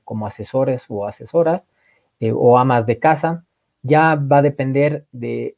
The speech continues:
eh, la situación en la cual se usted,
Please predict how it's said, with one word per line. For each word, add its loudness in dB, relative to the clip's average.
eh, -8
la -6
situación -2
en -2
la -2
cual 0
se -20
usted, -12